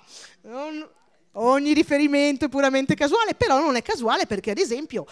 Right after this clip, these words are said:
Roma inventa una cosa che è ancora oggi tipica, e non lo dico in maniera critica o polemica, della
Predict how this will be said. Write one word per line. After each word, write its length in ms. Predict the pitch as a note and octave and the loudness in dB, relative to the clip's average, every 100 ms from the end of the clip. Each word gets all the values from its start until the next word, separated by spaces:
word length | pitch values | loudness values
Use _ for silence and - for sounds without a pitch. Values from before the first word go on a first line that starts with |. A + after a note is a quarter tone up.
| - - | -18 -6
Roma 360 | B3 D#4 G4 D4 | 0 2 2 0
inventa 380 | A#3+ C4+ C4 D4 | 0 -2 -2 -2
una 140 | D#4 | -2
cosa 400 | D#4 D#4+ F#4 C#4 | 2 2 2 -2
che 140 | - A3 | -2 -2
è 40 | |
ancora 460 | G#3+ G#3+ C4+ C4 B3+ | -2 -2 0 0 0
oggi 260 | A#3 B3 | -2 -6
tipica, 500 | - A#3+ F#3 C#4 - - - | -8 -4 -2 0 -2 -4 -14
e 120 | G3+ | -10
non 140 | G3 F#3 | -8 -4
lo 60 | |
dico 240 | A3+ F4 C#4 | -2 0 0
in 60 | |
maniera 400 | A3+ G#3 A3 A3 | 0 -2 -2 -2
critica 380 | A3 A#3+ G#3 A3 | -4 -10 -8 -6
o 60 | G3+ | -4
polemica, 640 | G#3 G#3+ F#3 F#3 G#3 F#3+ - - - | -2 -2 -4 -8 -6 -8 -10 -20 -4
della 600 | G3 C4+ C#4+ D4 D#4 | 2 2 2 0 0